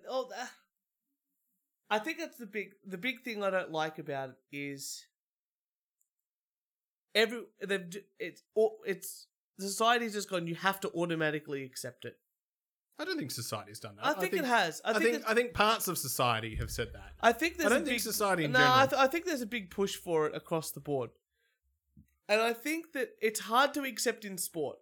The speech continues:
Speaker 1: And I think it's still hard for me to accept allowing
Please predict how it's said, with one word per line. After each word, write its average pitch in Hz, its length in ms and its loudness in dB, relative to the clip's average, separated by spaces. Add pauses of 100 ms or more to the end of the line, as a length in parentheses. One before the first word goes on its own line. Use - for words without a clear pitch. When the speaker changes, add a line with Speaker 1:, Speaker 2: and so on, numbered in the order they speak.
(1000)
Speaker 1:
And 214 120 2
I 220 80 2
think 277 300 -6
it's 285 120 -4
still 247 280 -6
hard 214 320 2
for 208 100 -12
me 185 400 -4
to 170 160 -6
accept 160 640 -4 (3750)
allowing 180 800 0